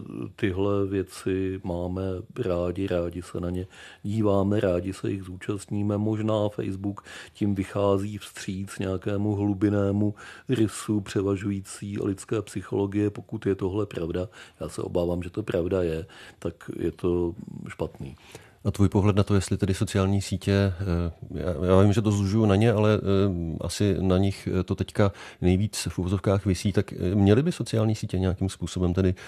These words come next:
Speaker 2: filtrovat informace nebo, nebo jaksi mazat dezinformace, eh, ze svého obsahu?
Speaker 1: Jak říkal Josef, tohle je otázka, která je, eh, eticky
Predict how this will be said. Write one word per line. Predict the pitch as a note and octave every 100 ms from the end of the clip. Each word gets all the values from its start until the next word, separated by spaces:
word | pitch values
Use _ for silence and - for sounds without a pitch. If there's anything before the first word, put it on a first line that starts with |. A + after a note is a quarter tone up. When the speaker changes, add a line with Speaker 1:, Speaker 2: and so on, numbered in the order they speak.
| - -
Speaker 2:
filtrovat | - G2 E2 F#2+ F#2 F2
informace | F2 - F2+ E2+ - E2+
nebo, | F2 F2 E2+ E2+ E2+
nebo | E2 E2
jaksi | D#2+ E2 F2+ E2
mazat | - F2 F2 F#2 E2+
dezinformace, | E2+ D#2+ E2+ - E2+ D#2+ D#2 - E2 - - - E2+
eh, | E2 E2+ D#2+ D#2 D#2+ D#2+ D#2 F2
ze |
svého | - F2 D#2
obsahu? | - E2 D#2+ - _ _ _ _ - - - -
Speaker 1:
Jak | A2+ A2 A#2+
říkal | B2+ C3+ B2+
Josef, | A#2 A2+ A#2
tohle | - G#2+ A2 A#2
je | A2+
otázka, | G2+ G#2+ G#2 - G#2
která | - A2+ G2+ G#2+ G#2+
je, | G#2+ G#2+ G2+ -
eh, | - G#2+ G2+ F#2+ - - - - - -
eticky | C3+ B2 A2 - - A2+